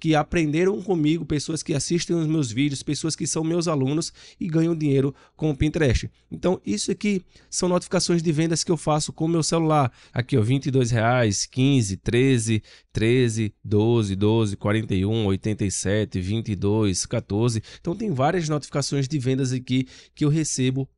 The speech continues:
utilizando o Pinterest. E eu vou te mostrar o que você precisa fazer, vou explicar pra você com as dúvidas que as pessoas deixam aqui no meu perfil, deixam aqui no meu canal. Quero te ajudar pra que você consiga vender da mesma forma que eu ajudo essas pessoas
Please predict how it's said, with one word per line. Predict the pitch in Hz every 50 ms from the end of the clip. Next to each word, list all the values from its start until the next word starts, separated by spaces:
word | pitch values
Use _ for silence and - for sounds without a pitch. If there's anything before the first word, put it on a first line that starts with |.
| _ -
utilizando | 135 139 - - 139 135 117 107 117 113 107
o | 117
Pinterest. | - - 117 113 127 117 98 85 - - - - - - - -
E | -
eu | 123
vou | 131 156
te | - -
mostrar | 185 180 175 170 - - 165 160
o | 165
que | - -
você | 170 175 165 - - 180
precisa | - - 180 156 - - - 180 185 202 202
fazer, | 190 - 196 156 117 107 120 147 160 160
vou | 135 120 143 165
explicar | 175 - - - - 175 147 - - 190 196
pra | 202 - -
você | 185 175 160 143 - - 165 175 175 165 - -
com | 196 202 214 220
as | 220 220 196 160
dúvidas | 143 147 196 214 202 196 190 -
que | - 190
as | 180 -
pessoas | - 170 - - 170 165 - - - - - - -
deixam | - 135 165 190 208 - - 190 185
aqui | 170 - - 180
no | 175 165
meu | 160 151
perfil, | - 175 156 139 - - 147 151 147
deixam | 127 135 160 190 185 - 180
aqui | 156 - - 151
no | 151
meu | 151 147 139
canal. | - - 135 123 120 131 156 175 175 - - -
Quero | - 180 175 170
te | 165 - 175 180
ajudar | 185 180 165 131 131 127 143 165 180 180 - -
pra | - 151
que | 147 - 160
você | 160 151 - 156
consiga | - - 156 143 - 151 143 160 151
vender | 147 170 170 131 113 131 151 170 165
da | 156 170 160
mesma | 160 175 190 208 226 214
forma | - - 147 170 190 196
que | 175 - 196
eu | 175
ajudo | 156 131 110 120 147 165 147 135 -
essas | - 143 - 170 156 -
pessoas | - - 151 - - - 131 143 156 135 - - -